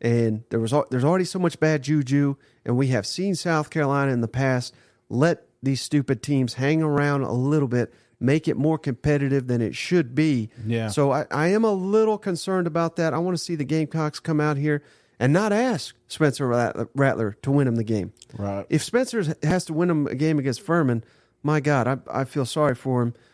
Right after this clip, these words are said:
Speaker 1: coming to, uh, Georgia a-, in Athens
Speaker 2: Right.
Speaker 1: next week. So give me South Carolina, but not by as much as you.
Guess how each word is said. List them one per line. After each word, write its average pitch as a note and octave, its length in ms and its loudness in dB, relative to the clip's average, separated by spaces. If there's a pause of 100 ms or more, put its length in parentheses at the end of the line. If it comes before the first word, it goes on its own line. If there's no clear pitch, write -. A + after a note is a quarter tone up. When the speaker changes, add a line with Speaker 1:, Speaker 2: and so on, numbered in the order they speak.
(180)
Speaker 1:
coming C#3+ 200 4
to, B2 320 -2
uh, G#2 460 -12
Georgia A#2+ 580 0
a-, - 260 0
in D#3 140 6
Athens C#3 640 -2
Speaker 2:
Right. G#2 320 -6
Speaker 1:
next D3+ 300 0
week. A2+ 220 -4
So C3+ 300 0 (460)
give F#3+ 180 4
me B3 140 4
South F#3+ 400 -4
Carolina, E3 640 0 (140)
but C3 360 2
not D3 380 0
by C#3 200 2
as B2+ 320 0
much C#3 240 0
as A#2 160 -2
you. A#2 320 0